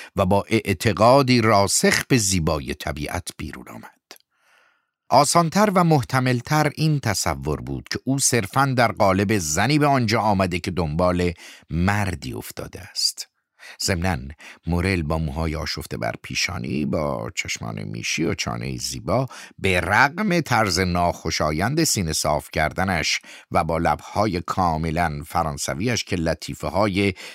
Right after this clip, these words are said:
تمسخرآمیز آنگاه لحن خاطراتی ابدی داشت، تقریباً زیبا مردی بود از نوع فاقد ظرافت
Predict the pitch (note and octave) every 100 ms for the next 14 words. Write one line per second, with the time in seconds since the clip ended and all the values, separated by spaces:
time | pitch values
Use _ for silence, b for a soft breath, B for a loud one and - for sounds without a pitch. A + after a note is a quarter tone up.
0 | B - G2 F2 E2 - - E2+ D#2 F2
1 | C#3 A#2 D2 E2 D#2+ D#2+ A2 G#2+ F#2+ E2
2 | D#2 F#2 E2 G2 - D#2 D2 D2+ D#2 A2
3 | - - D#2 B B B - F2 E2 E2
4 | D#2 C2+ G#2+ A2 A2 - - A#2+ B B
5 | - E2+ - C#2+ D2 D#2+ D2+ D2 D2+ C2
6 | B1+ B1 B1 C#2 D2 D2+ D#2+ E2+ G2 A2
7 | D3+ C3+ F#2+ D#2+ D2 F2 B2 D3 D#3+ -
8 | G2+ F2 C#2 C#2 D#2 C2+ D2 B1 B1 -
9 | - -